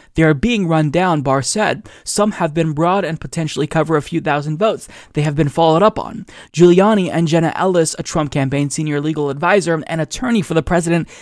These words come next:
issued a joint statement Tuesday responding to Barr's remarks, doubling down on their fraud allegations and saying that with all due respect to the Attorney General, there hasn't been any semblance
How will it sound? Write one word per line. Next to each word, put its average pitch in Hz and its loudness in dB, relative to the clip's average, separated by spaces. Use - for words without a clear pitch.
issued 233 -2
a 170 0
joint 165 -2
statement 165 -4
Tuesday 156 0
responding 185 -2
to 180 -6
Barr's 156 2
remarks, 143 -2
doubling 185 2
down 160 -2
on 147 -4
their 147 0
fraud 165 0
allegations 160 0
and 151 -6
saying 190 -2
that - -8
with 196 -2
all 214 0
due 214 -4
respect 160 0
to 160 -8
the 160 -2
Attorney 151 -2
General, 170 0
there 170 2
hasn't 202 2
been 165 0
any 175 -2
semblance 175 -2